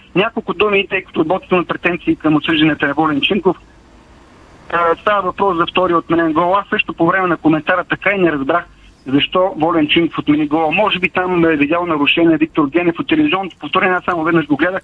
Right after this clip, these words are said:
Не стана ясно. Сега няма да търсим под вола теле, но и онзи факт, който, а, в официалната страница на Ботев Пловдив, Facebook страницата, публикувах снимка, на която в кадър две от действащите лица на терена, един е играч на Локомотив,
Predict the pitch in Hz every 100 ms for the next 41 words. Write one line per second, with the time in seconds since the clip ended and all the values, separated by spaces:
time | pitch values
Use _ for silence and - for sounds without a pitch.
0 | - - - - 151 - 180 151 185 190
1 | 190 165 202 196 202 - 202 170 160 160
2 | 143 170 160 - 135 180 - - - -
3 | - 156 165 170 214 180 170 190 185 -
4 | 185 170 185 180 175 175 170 165 165 151
5 | 151 156 - 147 147 180 180 151 - 170
6 | 170 165 160 151 - 165 151 160 156 135
7 | 160 156 135 123 151 147 - 147 139 -
8 | - - - 143 143 175 175 143 - 185
9 | 185 160 147 180 185 160 - 175 160 165
10 | 202 - - _ _ - 131 165 180 151
11 | 170 170 160 - 156 143 175 165 - 160
12 | 180 175 160 175 160 147 160 - 135 127
13 | - 139 143 233